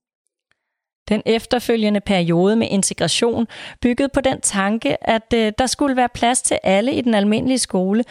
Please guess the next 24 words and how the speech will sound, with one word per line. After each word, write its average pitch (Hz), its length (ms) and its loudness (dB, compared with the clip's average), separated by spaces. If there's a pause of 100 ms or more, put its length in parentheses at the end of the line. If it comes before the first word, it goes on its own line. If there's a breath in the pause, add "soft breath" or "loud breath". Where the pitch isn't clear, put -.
(240 loud breath)
uanset 269 480 0
baggrund. 156 480 -2 (440 loud breath)
Men 190 160 2
ifølge 196 360 0
Lars 208 260 0
Qvortrup 202 420 -2
er 226 100 0
den 226 140 0
mangfoldige 220 760 0
institution 208 800 -2
ikke 220 200 0
blot 196 280 0
en 220 100 -2
tilbagevenden 190 880 0
til - 160 -2
integration. 180 880 -2 (320 loud breath)
Der 214 60 2
er 214 100 -2
en 220 120 -6
afgørende 202 500 0
forskel. - 460 -6 (220)
Han - 220 -2
forklarer - 420 -4
forskellen. - 560 -6